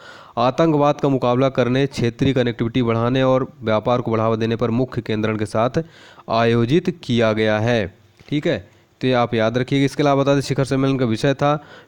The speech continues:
Towards a Peaceful, Prosperous, a Su-, Sustainable Bay of Bengal Region।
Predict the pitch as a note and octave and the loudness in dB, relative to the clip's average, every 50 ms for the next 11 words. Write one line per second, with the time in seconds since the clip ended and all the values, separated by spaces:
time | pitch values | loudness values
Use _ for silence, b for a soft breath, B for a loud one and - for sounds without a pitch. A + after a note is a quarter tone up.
0 | B - B2 A#2+ B2 B2+ C#3 D3 D3 - - - C#3 B2 - C#3 C#3+ D#3 D3 - | B 0 2 4 4 4 4 2 0 -2 -2 -2 -2 0 0 0 0 0 0 -2
1 | - - - C#3 C#3+ D3 D3+ D3 - _ - _ _ b b b b b _ - | -6 -2 0 2 4 4 2 0 -4 _ -20 _ _ b b b b b _ 0
2 | A#2+ A#2+ A#2 - - C3 C3 C#3 C#3+ D3 D3 - - B2+ A#2 - - B2+ A2+ - | 0 0 0 0 0 2 4 4 4 2 0 -2 -4 -4 -4 -2 -4 -6 -6 -6
3 | _ _ _ - - B2 A#2 - - C3+ B2+ B2 B2+ B2+ C#3 C#3+ C#3 B2 B2 B2 | _ _ _ -4 -2 -2 -2 -2 -2 -2 0 0 0 0 2 0 0 0 0 2
4 | B2 B2 B2 A2+ A2 A2 A2 A2+ A#2 A#2 A2+ A2+ G#2+ G#2+ A2 A2+ C3+ C#3+ D#3+ | 2 2 2 0 -2 -2 -2 0 0 0 0 2 2 0 0 0 0 -2 -2